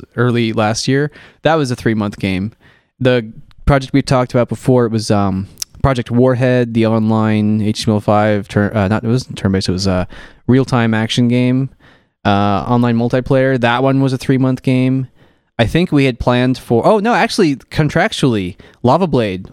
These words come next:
was supposed to be a three-month game as well. We've, like, three months is, like, where we go to die. <laughs>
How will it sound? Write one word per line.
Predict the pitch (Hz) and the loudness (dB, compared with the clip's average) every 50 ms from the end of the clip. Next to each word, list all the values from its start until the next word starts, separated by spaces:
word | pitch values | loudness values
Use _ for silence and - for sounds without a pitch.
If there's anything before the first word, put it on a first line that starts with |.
| - | -2
was | - 131 135 123 - | 2 2 2 2 0
supposed | - - 143 147 - | -2 0 0 0 0
to | - | 0
be | 131 123 | 0 -2
a | 113 | 0
three-month | - - 123 113 110 107 - | 0 0 0 0 0 -2 -2
game | - 117 107 101 | -2 -2 0 0
as | 104 104 113 | -2 -2 -2
well. | 143 147 110 95 | 0 0 0 2
We've, | 127 151 147 - - - | 0 0 0 -2 -2 -2
like, | 151 151 - - - - - | -2 -2 -2 -6 -14 -10 -6
three | - - - 180 208 214 | -2 2 2 4 4 4
months | 190 175 180 185 170 - - | 2 2 2 0 -2 0 0
is, | 160 143 131 131 127 | 0 0 0 0 0
like, | 143 135 123 127 | 0 0 0 2
where | 131 139 139 139 | 2 2 2 2
we | 147 156 | 0 0
go | 139 143 139 131 | 0 2 0 0
to | - 127 | 0 -2
die. | 107 110 120 107 98 92 - - - - - | -2 0 0 0 0 -2 -4 -8 -10 -12 -12
<laughs> | - - - - - - - - | -14 -14 -14 -14 -16 -6 -4 -4